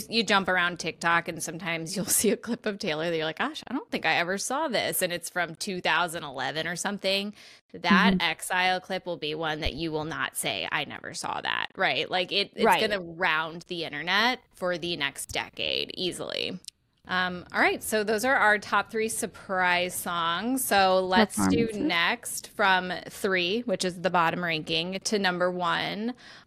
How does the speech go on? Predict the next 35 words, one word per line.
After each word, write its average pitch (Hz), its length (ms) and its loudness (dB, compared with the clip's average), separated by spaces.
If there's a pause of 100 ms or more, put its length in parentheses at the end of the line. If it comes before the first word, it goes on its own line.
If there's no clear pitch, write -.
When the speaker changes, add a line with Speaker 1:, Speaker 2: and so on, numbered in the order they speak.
Speaker 1:
our 180 220 4
favorite, 190 640 0
most 175 460 -2 (160)
chaotic 165 640 -2 (160)
moments 151 600 -6
by 143 200 -2
Taylor. 139 580 -10
Why 202 140 6
don't 302 280 2
you 190 140 -2
start - 380 -2
this - 240 -4
time 160 340 0
and 175 100 -4
give 160 140 -4
me 160 160 -6
your 156 140 -8
number 151 260 -6
three? - 300 0
Speaker 2:
Okay. 185 260 -2 (640)
So 214 440 4 (100)
I 226 100 4
love 190 240 2
this 175 180 -4
category, 156 580 0
<laughs> - 20 -2
by 247 240 2
the 254 80 6
way, 254 260 6
because 208 300 2
I 202 60 8
Speaker 1:
I - 20 6
know, 262 80 6
I 247 80 6
Speaker 2:
love 160 200 6